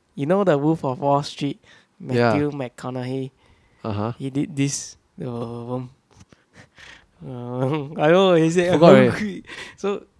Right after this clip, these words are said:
Speaker 1: th-, there was a part where Mac-, Matthew McConaughey take his fist and beat his chest, and he did some, some song, ah. He said, "You know what I see outside? I see money." And then he just did that.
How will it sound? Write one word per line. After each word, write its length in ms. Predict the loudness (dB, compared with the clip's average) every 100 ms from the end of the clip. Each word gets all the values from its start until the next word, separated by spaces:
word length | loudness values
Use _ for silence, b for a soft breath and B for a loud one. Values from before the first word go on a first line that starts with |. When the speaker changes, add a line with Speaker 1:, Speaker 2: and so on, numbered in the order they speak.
| -20
Speaker 1:
th-, 280 | -20 -20 -20
there 280 | -12 -6 -4
was 100 | -4
a 100 | -4
part 260 | -2 0
where 120 | 0 0
Mac-, 440 | -2 -6 _ -10
Matthew 340 | -6 -2 -2 -2
McConaughey 840 | -4 -6 -4 -2 -4 -4 -6 -10 _ _
take 140 | -16 -12
his 340 | -12 -12 -12
fist 280 | -10 -8 -8
and 260 | -10 -12 -16 _ _ -8
beat 180 | -6 -6
his 180 | -12 -14 -10
chest, 440 | -8 -8 -10 -18 b b b b _
and 80 | -16 -14
he 240 | -12 -14 -18 -20 -14
did 200 | -10 -10
some, 440 | -8 -12 -12 -16 -18
some 500 | -16 -14 -12 -12 -12
song, 380 | -12 -12 -14 -18
ah. 200 | -20 -20 b b b b b _
He 60 | -18
said, 160 | -14
"You 120 | -12 2
know 160 | 6 6
what 80 | 6
I 40 |
see 180 | 4 0
outside? 360 | -2 -2 -4 -6
I 40 |
see 200 | -8 -14
money." 460 | -10 -8 -6 -6 -6
And 60 | -6
then 80 | -8
he 120 | -8
just 220 | -10 -12
did 140 | -16 -14
that. 160 | -14